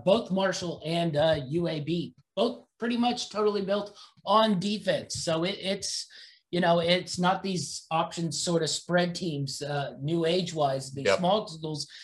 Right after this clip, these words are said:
Speaker 1: they're, they're building defensive-wise and sort of playing old school sort of style of football. And, uh, I, I just can't talk about how much I like Bill Clark. Uh, I just think he's a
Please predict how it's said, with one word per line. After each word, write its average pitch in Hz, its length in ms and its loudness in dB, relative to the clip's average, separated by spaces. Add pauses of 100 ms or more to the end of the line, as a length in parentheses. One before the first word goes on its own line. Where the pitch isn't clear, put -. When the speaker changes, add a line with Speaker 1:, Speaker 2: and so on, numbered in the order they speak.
(180)
Speaker 1:
they're, 165 200 -6
they're 165 160 4
building 233 340 8
defensive-wise 202 880 4
and 175 180 -2
sort 190 240 -2
of 185 140 0
playing 190 320 4
old 170 200 0
school 180 380 -2
sort - 360 -2
of 156 60 -2
style 180 380 6
of 139 100 -6
football. 147 480 0 (320)
And, 147 280 2
uh, 143 300 4 (320)
I, 185 360 0
I 175 140 2
just 170 280 -2
can't 175 220 -2
talk 151 240 -2
about 139 240 -6
how 135 80 -6
much 135 180 -6
I 139 60 -4
like 127 240 -6
Bill 123 160 -8
Clark. 123 420 -8
Uh, 131 240 -6
I 147 140 -2
just 143 180 -6
think 143 160 -8
he's 135 140 -4
a 120 100 -8